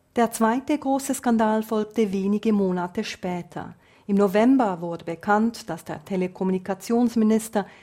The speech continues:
im Jahr zweitausendacht Mobilfunklizenzen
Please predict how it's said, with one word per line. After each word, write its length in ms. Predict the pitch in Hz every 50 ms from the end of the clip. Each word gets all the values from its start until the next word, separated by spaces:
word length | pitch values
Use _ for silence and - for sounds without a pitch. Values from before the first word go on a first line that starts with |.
| - -
im 120 | - 220 214
Jahr 260 | 214 220 240 262 -
zweitausendacht 1040 | - - 190 185 185 - 190 175 175 - 180 165 - - 180 208 208 - - - -
Mobilfunklizenzen 1500 | 175 160 156 156 - 214 226 254 247 - - 240 226 226 220 - 220 214 208 - - 208 208 208 202 - - 208 190